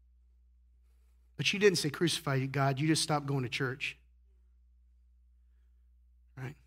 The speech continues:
You just condemned people. You just hated people. You justified your hate. That's me.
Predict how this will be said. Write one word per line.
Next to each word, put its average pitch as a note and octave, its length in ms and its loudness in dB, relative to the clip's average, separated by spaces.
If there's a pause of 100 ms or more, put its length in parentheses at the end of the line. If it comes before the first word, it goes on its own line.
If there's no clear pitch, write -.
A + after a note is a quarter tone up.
(120)
You D#3 100 0
just D#3+ 220 2
condemned D3+ 480 0
people. C3+ 360 -6 (920)
You E3 120 4
just E3 120 2
hated E3 360 6
people. B2 340 -6 (1800)
You D3+ 80 -8
justified D3+ 680 2
your C#3 100 0
hate. D#3 360 2 (960)
That's - 140 -12
me. C#3+ 280 0